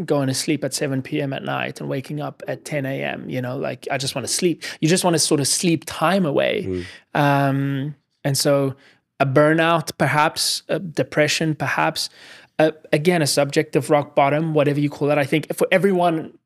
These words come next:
Speaker 1: rock bottom looks different. For some
Speaker 2: Yeah.
Speaker 1: people, they get strung out. For other people, you wouldn't even know,
Speaker 2: Mm.
Speaker 1: and they're carrying it so personally. But I guess it's just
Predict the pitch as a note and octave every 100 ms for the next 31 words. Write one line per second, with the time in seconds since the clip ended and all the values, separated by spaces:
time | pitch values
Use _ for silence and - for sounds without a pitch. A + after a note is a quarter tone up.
0 | _ E3 D#3 D#3 D3+ D#3 D#3 D#3 - F3
1 | F#3 F3+ D#3+ D#3 D#3 D#3+ D#3+ D#3 C#3+ B2+
2 | - D#3+ E3+ E3+ D#3+ - D3+ D3 D3 D#3+
3 | D#3 D3 C3+ D3+ D3 C3 C3 C3+ B2+ E3
4 | G3 F#3+ G#2+ G2+ - - D3+ C#3 C#3 -
5 | D3+ D3 C#3+ - D3+ C#3+ D3+ C#3+ D#3+ D#3
6 | F3 F3+ - - - - E3+ F3+ G3 -
7 | - _ - C#3+ - F3 E3